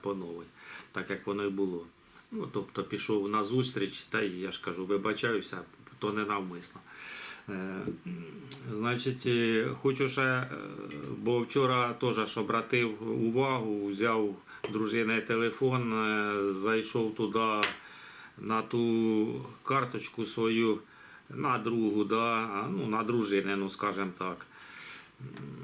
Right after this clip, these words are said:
М, там я просто вибачаюсь перед, е, своїми спонсорами, просто я не замітив вовремя, коли там що, бо щас голова другим зайнята з цими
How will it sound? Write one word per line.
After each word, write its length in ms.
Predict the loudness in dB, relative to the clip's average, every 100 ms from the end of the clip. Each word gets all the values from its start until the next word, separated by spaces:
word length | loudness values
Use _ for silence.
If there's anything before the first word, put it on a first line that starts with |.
| -10 -10 -10
М, 140 | -8 -10 -4
там 500 | -2 -2 -2 -4 -6 -10 -16 -16 -14 -12 -10
я 200 | -4 -2
просто 960 | 0 -2 -2 0 0 2 2 0 -4 -8 -6
вибачаюсь 640 | -2 0 0 2 2 2 0
перед, 360 | -2 0 0 0
е, 300 | 2 2 0 -6 -20 -20 -18
своїми 720 | 0 2 4 4 2 4 2
спонсорами, 800 | 0 2 2 2 0 0 0 0 0
просто 300 | -2 0 2
я 220 | 2 2
не 180 | 2 2
замітив 680 | 2 0 0 0 2 0 -2
вовремя, 680 | -4 0 2 2 2 2 0 -2
коли 240 | 2 4
там 220 | 2 0 -2
що, 200 | 0 2
бо 160 | 0
щас 240 | 0 -2 0
голова 380 | 0 2 2
другим 380 | 2 0 2 2
зайнята 500 | 2 2 0 -2 -4 -6 -14 -16 -14 -14 -14 -16 -20 -12
з 120 | -8
цими 420 | -2 0 2 0